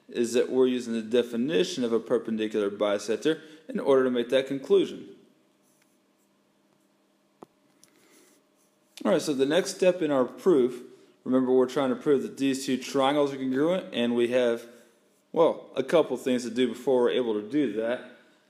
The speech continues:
I've shown you that there's one pair of congruent sides so far and that there's right angles, but we have to prove that those right angles are congruent. Easily done. And of course we need to prove that the second pair of sides are gonna be congruent so we can use S A S.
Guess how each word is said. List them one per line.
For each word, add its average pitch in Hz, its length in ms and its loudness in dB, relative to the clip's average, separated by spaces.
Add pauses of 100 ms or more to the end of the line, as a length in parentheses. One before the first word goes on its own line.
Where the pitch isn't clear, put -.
(180)
I've 123 280 2
shown 196 360 0
you 143 140 2
that 135 160 -6
there's 123 200 2
one 131 260 -2
pair 131 200 0
of 120 100 -2
congruent 117 420 -2
sides 131 460 0
so 113 200 0
far 120 340 2
and 120 100 -2
that 113 80 -8
there's 110 200 -2
right 107 200 0
angles, 117 400 -2
but 87 140 -4
we 120 140 4
have 120 140 2
to - 60 -16
prove 120 260 -4
that - 80 -18
those 110 200 -4
right 110 180 2
angles 104 240 -6
are 104 60 -14
congruent. 113 500 -4 (460)
Easily 107 420 -2
done. 131 360 -2 (460)
And 147 180 0
of 135 80 -2
course 131 240 0
we 131 80 -2
need 123 160 -2
to 113 60 -8
prove 123 280 0
that - 120 -14
the 110 60 -12
second 147 400 0
pair 117 180 2
of 107 80 -2
sides 104 520 0 (140)
are 123 140 2
gonna 117 160 0
be 113 120 -4
congruent 113 340 -4
so 123 120 -6
we 117 80 -2
can 117 140 -4
use 110 220 -4
S 101 200 -2
A 101 280 0
S. - 200 -14